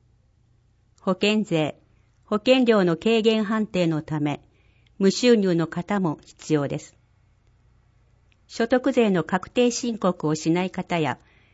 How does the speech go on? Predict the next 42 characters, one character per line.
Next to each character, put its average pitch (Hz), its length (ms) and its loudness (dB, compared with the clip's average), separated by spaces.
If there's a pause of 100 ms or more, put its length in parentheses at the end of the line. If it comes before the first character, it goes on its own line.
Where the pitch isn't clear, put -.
(120)
勤 196 160 2
務 196 120 2
先 - 320 -4
か 180 140 -2
ら 170 180 -2 (460)
給 262 180 2
与 220 140 4
支 - 160 -4
払 214 320 0
い 214 60 0
報 202 240 -2
告 202 240 -6
書 190 180 -2
が 160 220 0 (160)
市 - 260 -2
に 160 240 2 (260)
提 208 200 2
出 - 180 -4
さ 180 160 -2
れ 190 120 -2
な 180 120 0
い 175 80 -4
方、 - 340 -6 (1600)
シ - 180 -4
ル 233 140 6
バ 233 200 4
ー - 20 -2
人 226 240 0
材 220 200 0
セ 220 160 -2
ン 202 120 0
タ 160 280 -4
ー - 60 -20 (180)
配 226 280 2
分 240 240 2
金 233 240 -2
収 233 260 0
入 175 220 2
が 143 160 -2
あ 156 40 -2
る 160 100 -8
方、 - 360 -18